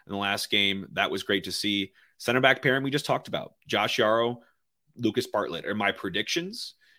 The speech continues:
I mean, y-, you're hamstrung a little bit. Not too many options there. The Lucas Bartlett signing looks better and better by the week,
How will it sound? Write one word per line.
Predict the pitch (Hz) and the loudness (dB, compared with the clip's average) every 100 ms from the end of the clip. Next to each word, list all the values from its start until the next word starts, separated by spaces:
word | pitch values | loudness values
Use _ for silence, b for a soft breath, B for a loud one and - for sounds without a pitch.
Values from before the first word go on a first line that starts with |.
| b _ _ _ _ | b _ _ _ _
I | 104 | 0
mean, | 107 107 104 | 0 0 -6
y-, | 107 - | -8 -10
you're | 104 110 | -2 -2
hamstrung | - 131 127 123 104 | 2 2 2 0 0
a | |
little | 92 82 | -4 -6
bit. | - - | -8 -10
Not | 104 113 - | -4 -2 -2
too | - | -2
many | 120 110 | 0 0
options | 98 92 - 87 | 0 -4 -8 -8
there. | 95 90 | -6 -6
The | 90 | -4
Lucas | 110 196 359 | 2 4 4
Bartlett | - 135 120 98 | 4 0 0 -2
signing | 110 101 | -2 -2
looks | 101 95 | -4 -6
better | - 104 120 | -2 0 0
and | 95 | 0
better | 95 101 | -2 -2
by | 92 | -4
the | 82 | -6
week, | 90 120 | -8 -8